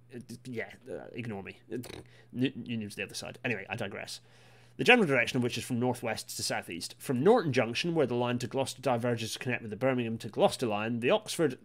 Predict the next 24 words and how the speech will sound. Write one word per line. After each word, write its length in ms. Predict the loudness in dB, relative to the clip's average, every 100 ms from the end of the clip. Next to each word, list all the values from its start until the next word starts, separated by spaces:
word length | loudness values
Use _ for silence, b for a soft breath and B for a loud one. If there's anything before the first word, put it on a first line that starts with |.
| -8
line 400 | -4 -2 0 -2
continues 480 | -2 2 2 2 0
as 80 | -2
a 80 | 0
single-track 520 | 2 4 4 4 2
railway 360 | 0 2 0
to 120 | 0 0
Morton 300 | 0 -2 -4
in 60 |
Marsh. 380 | -6 -6 -8 -10 -16 B B B B
There's 160 | 0 2
a 40 |
passing 360 | 6 8 8 4
loop 180 | 4
at 60 | 2
Evesham 260 | 0 0 -4
Station. 340 | -2 -2 -2
Okay, 180 | -4 -6
fine. 260 | -4 -4 -2
Uh, 280 | -2 -2 -4 -8 -10 -10 -12
lovely, 220 | -12 -14
lovely, 240 | -16 -14 -16
lovely. 220 | -16 -20 -20 B B B B
Uh, 200 | 4